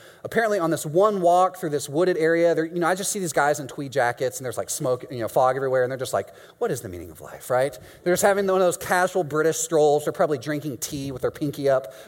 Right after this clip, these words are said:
right? Uh, whatever British guys do. Anyway, and in this process, Lewis comes to believe in Jesus.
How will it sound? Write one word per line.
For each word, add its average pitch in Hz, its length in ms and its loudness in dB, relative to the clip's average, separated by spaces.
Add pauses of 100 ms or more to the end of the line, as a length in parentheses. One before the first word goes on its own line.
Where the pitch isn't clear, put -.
right? 156 320 2 (260)
Uh, 147 440 6
whatever 185 260 4
British 180 220 0
guys 175 180 4
do. 185 160 2 (220)
Anyway, 233 300 6 (280)
and 226 160 -4
in 285 140 4
this 311 160 6
process, 262 840 2
Lewis 262 400 2
comes 233 400 0
to - 80 -4
believe 180 480 0
in 160 220 -4
Jesus. - 720 -8